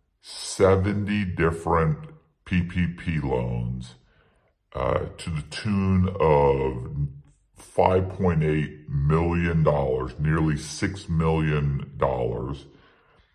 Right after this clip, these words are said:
It sounds to me like he got out over a million at least. I mean, just the numbers that they're throwing down here. I mean, he's gambling.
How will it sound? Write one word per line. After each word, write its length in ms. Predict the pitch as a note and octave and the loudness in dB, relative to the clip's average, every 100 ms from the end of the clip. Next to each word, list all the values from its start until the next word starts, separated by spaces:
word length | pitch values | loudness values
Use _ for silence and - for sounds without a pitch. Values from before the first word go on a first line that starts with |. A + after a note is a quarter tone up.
| _ - | _ -14
It 140 | F#2 | -12
sounds 420 | - G2 A2+ A#2+ | 0 4 4 4
to 80 | G#2+ | 0
me 160 | G2 F#2+ | 0 2
like 280 | E2 D2 | 4 2
he 100 | - | -2
got 320 | D2 C#2+ C#2 C#2 | 0 2 2 0
out 380 | C#2 B1+ - - | 0 0 -2 2
over 680 | D#2 F#2 G#2 D#2 C2 A#1 - - _ _ _ _ _ _ _ - | 4 6 2 0 -4 -4 -8 -16 _ _ _ _ _ _ _ -2
a 80 | C2+ | -2
million 720 | C2 C2+ D#2 F2 D2+ B1+ A#1+ | 0 0 4 4 2 -2 -4
at 300 | - B1 - | -2 -4 -4
least. 600 | C2 C#2+ E2 G2 E2+ - | -4 0 2 4 2 2
I 40 | C#2+ | 2
mean, 160 | C#2+ | 2
just 320 | C#2+ A#2 - | 0 -2 -4
the 120 | F#2 D2+ | 0 2
numbers 760 | C#2+ D2+ F2+ G2 F#2 F2 D#2 | 4 4 4 4 2 2 2
that 220 | D2 D2 | -2 -4
they're 180 | D2+ D#2 | 0 2
throwing 600 | D2+ - D#2+ D2+ C#2+ B1+ | 0 0 4 4 4 -2
down 420 | B1+ C#2 D2 D2+ D2 | 0 2 2 0 -2
here. 200 | C#2 B1 | -2 -4
I 20 | |
mean, 160 | C2+ | -4
he's 200 | C#2 C#2 | -4 -4
gambling. 920 | - - D2 D2+ D#2 D#2 D#2 D2+ C#2+ | -6 0 2 2 2 2 2 2 0